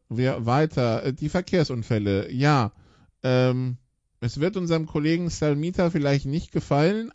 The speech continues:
aber, äh, also ich meine, Texas war jetzt eine Geschichte für sich am Wochenende. Das besprechen wir morgen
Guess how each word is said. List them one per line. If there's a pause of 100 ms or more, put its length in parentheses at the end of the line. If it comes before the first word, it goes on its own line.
aber,
äh,
also
ich
meine,
Texas
war
jetzt
eine
Geschichte
für
sich
am
Wochenende.
Das
besprechen
wir
morgen